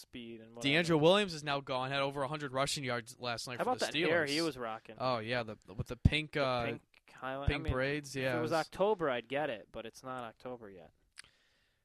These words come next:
Speaker 2: So we both have the Saints in the N F C South. N F C West, Seahawks.
Speaker 1: Yeah, Seahawks. I think Arizona is gonna be the second best, and that actually will lead me into the, uh,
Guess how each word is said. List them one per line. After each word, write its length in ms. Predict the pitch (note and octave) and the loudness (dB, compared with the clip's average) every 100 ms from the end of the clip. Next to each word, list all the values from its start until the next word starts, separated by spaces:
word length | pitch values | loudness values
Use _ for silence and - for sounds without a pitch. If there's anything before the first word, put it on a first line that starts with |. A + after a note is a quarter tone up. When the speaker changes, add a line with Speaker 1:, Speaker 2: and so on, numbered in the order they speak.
| _ | _
Speaker 2:
So 320 | - - C#3 C3 | -16 -8 -8 -6
we 160 | C#3 | -8
both 300 | C3+ D3 C#3+ | -4 -4 0
have 180 | D3 C3+ | 0 0
the 100 | B2 | -2
Saints 420 | - D3+ C#3+ C3 | -4 0 -2 -4
in 60 | B2+ | -6
the 140 | C3 | -4
N 80 | C3 | -4
F 60 | B2 | -4
C 240 | - B2+ | -6 -6
South. 340 | - C#3 C3 - | -4 -2 -2 2
N 120 | F#3 | 4
F 100 | A#3 | 4
C 260 | - A3 G#3 | 4 4 4
West, 800 | E3+ G3 F#3 - - - - - _ _ _ _ _ _ _ _ _ _ - | 6 8 8 6 -4 -8 -10 -14 _ _ _ _ _ _ _ _ _ _ -18
Seahawks. 800 | - B2+ A#2 A#2 - - - - - - - - - - - | -6 -2 -2 -4 -6 -8 -8 -12 -20 -20 -20 -20 -20 -20 -8
Speaker 1:
Yeah, 200 | D#3 B2 | -2 -2
Seahawks. 460 | - - A#2+ A#2 - | -2 -6 -6 -6 -2
I 120 | C3+ | -2
think 260 | D#3+ G3 G3+ | 2 2 4
Arizona 640 | F#3 E3+ D#3+ E3 C#3 A#2+ _ _ _ _ _ _ C3+ | 4 4 4 2 2 -4 _ _ _ _ _ _ -16
is 80 | B2 | -12
gonna 160 | B2 | -12
be 80 | A#2 | -12
the 80 | A2 | -14
second 380 | - B2 A#2+ A2+ | -8 -8 -8 -12
best, 260 | A2+ - | -12 -12
and 160 | A#2+ B2+ | -8 -2
that 140 | D3+ | 0
actually 400 | D3 - C#3 C3 | 0 -4 -6 -4
will 80 | B2 | -4
lead 180 | C3 B2 | -6 -8
me 140 | B2 | -8
into 340 | B2 A#2+ - B2 | -10 -10 -10 -10
the, 300 | A2+ G#2+ | -10 -12
uh, 80 | G#2+ | -14